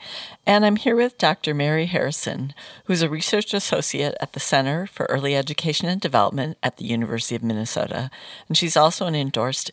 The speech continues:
infant mental health specialist. Today we're gonna talk about attachment, um, and we're gonna start a series of a couple of conversations about it.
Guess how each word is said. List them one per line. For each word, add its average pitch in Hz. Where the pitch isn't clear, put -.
infant 143
mental 120
health -
specialist. -
Today 190
we're 262
gonna 180
talk -
about 151
attachment, -
um, 127
and 143
we're 147
gonna 143
start -
a 143
series 175
of 156
a 147
couple -
of 131
conversations 120
about -
it. -